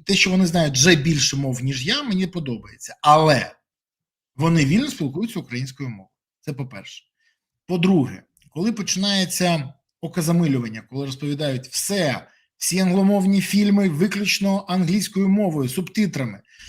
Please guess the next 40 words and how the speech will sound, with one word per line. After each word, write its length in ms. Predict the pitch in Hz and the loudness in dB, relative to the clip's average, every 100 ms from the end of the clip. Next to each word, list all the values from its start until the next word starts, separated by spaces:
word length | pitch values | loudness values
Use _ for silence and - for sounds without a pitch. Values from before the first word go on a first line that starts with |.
| - _ | -20 _
то 200 | - 151 | -12 -8
в 80 | 160 | -4
мене 320 | 165 220 277 | -2 -2 -2
з'являється 580 | 220 190 208 233 202 - | -4 0 2 2 2 -4
відчуття, 440 | 175 175 170 220 202 | -6 -8 -4 -2 0
що 140 | 185 | -2
все 240 | 160 - | -2 -2
не 120 | 202 180 | -2 -2
так, 240 | 185 175 - _ | 0 -2 -4 _
так 260 | - 160 - | -4 -4 -4
от, 200 | 156 127 | -12 -6
як 200 | 160 - | -6 -4
показують 680 | 175 - 160 127 - 104 _ | -8 2 2 2 -2 -12 _
нам. 220 | 104 92 _ - - - - | -18 -18 _ -20 -18 -18 -4
Тому 200 | 165 214 | 2 4
що, 500 | - 196 180 170 - _ 151 | 4 4 2 -2 -14 _ -12
м, 520 | 156 160 160 156 151 - | -8 -6 -4 -6 -6 2
під 220 | 196 175 180 | 2 2 4
егідою 480 | 160 208 175 185 | 6 6 4 2
того, 300 | 180 180 190 | 2 0 -2
що 300 | 170 - 170 | -2 -2 0
робиться, 680 | 170 277 277 180 - 120 110 _ _ _ _ _ _ _ 160 | 0 0 -2 -6 -6 -8 -12 _ _ _ _ _ _ _ -6
ну, 80 | |
мені 200 | 175 196 | -2 0
здається, 440 | 185 190 202 190 185 | 0 0 0 0 -6
все 180 | - 180 | -4 -6
ж 100 | - | -6
таки 340 | 156 185 175 - | -8 -4 -4 -4
не 160 | 160 170 | -4 -2
все 240 | - 196 | -2 -4
так 300 | 185 180 - | -4 -6 -8
прозоро 480 | - 180 165 240 202 | -8 -6 -2 -2 -2
і 120 | 156 | -4
не 100 | 151 | -6
все 180 | 156 - | -6 -8
так 200 | - 175 - - | -6 -8 -8 -6
чудово. 640 | - 180 147 131 - 185 - - | -2 -2 -2 -4 0 0 0 -6
Але 160 | 143 202 233 - | 2 6 6 2
в 40 | - | -4
соцмережах, 960 | 233 214 - 190 202 262 214 135 - | 0 0 0 2 4 4 0 -6 -10